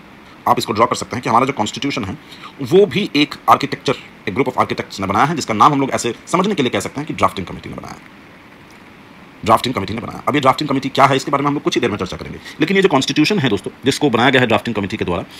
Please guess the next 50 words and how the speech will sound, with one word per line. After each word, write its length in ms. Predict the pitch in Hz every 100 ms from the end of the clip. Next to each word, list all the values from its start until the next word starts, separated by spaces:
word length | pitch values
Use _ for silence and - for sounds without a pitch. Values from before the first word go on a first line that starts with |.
| - -
ये 80 | 143
drafting 300 | 139 208 190
committee 180 | 143
के 100 | 151
बनाए 220 | 143 127 135
गए 120 | 139
constitution 600 | - 117 - 135 139 127
के 140 | -
अंदर 260 | 123 151 107
है 120 | - 135
क्या 140 | 160
चीज़ 240 | 175 240 - - -
ना, 60 | 175
ये 140 | 185
एक 200 | 196 180 120
ऐसा 240 | 131 190
किताब 380 | 190 117 113 107
है, 220 | 82 - - - - - -
ये 80 | 139
एक 160 | -
ऐसी 200 | 190 -
किताब 300 | 151 107 101
है 180 | 90 87 - - - -
जिसको 180 | 139 160
हम 80 | 160
कह 120 | 156
सकते 240 | 151 -
हैं 200 | 127 170 - - 135
एक 160 | 143
sort 320 | - - 131 139
of 320 | - - 123
rule 260 | 165 196 - - 117
book 160 | 147 -
है, 180 | 87 - - - -
एक 140 | 117 110
rule 220 | 151 180
book 200 | 120 -
है, 160 | 101 - - - 127
ऐसा 180 | 139
भी 80 | 143
कह 120 | 120
सकते 200 | 104 101
हैं। 80 | 139
ये 80 | 131
एक 140 | 131 -
grand 260 | 98 139 131
norm 240 | 123 101
है, 220 | 87 101 - - -
एक 100 | 123
supreme, 460 | - - 160 180